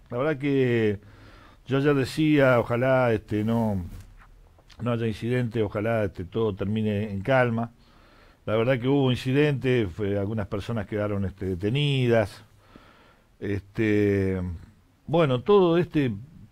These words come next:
problema que realmente trae complicaciones, porque las definiciones a veces uno las, las entiende o las comparte, pero a veces no.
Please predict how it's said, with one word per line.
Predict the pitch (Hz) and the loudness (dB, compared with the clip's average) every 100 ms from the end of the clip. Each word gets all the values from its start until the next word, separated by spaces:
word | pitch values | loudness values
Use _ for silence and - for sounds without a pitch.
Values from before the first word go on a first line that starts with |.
| _ | _
problema | - 113 131 165 160 139 117 107 98 90 | -2 0 2 0 0 2 2 2 0 -4
que | - 104 | -4 -2
realmente | 101 131 135 147 127 143 135 117 110 104 98 95 80 80 _ _ - _ _ _ - | 0 -2 0 -4 -2 0 2 2 2 2 2 0 -2 -10 _ _ -20 _ _ _ -6
trae | 123 143 143 135 120 110 104 98 92 80 - | 0 2 4 4 4 4 4 2 0 -4 -10
complicaciones, | - 113 107 113 101 113 104 170 170 156 135 127 - - - | -4 -2 -2 -4 0 -2 0 4 4 4 0 -6 -12 -20 -12
porque | 107 98 - 104 104 | -10 -8 -4 0 2
las | 107 107 | 2 0
definiciones | 101 98 113 110 117 147 143 120 | -4 -4 -4 -4 -2 -2 -2 -2
a | 117 | 0
veces | 127 - 123 | -2 -2 -2
uno | 131 135 120 | -2 -2 0
las, | 107 98 - - - - - - - _ - | 0 -2 -8 -20 -20 -20 -20 -20 -20 _ -12
las | 95 104 98 - | -6 -4 -4 -4
entiende | 101 98 131 151 147 | -8 -4 -2 -2 0
o | |
las | 123 104 | 0 0
comparte, | 110 104 147 143 120 110 | -2 -2 0 0 0 -4
pero | 104 107 | -2 -2
a | |
veces | 110 - 107 | -2 -4 -6
no. | 131 151 143 | -2 -2 -2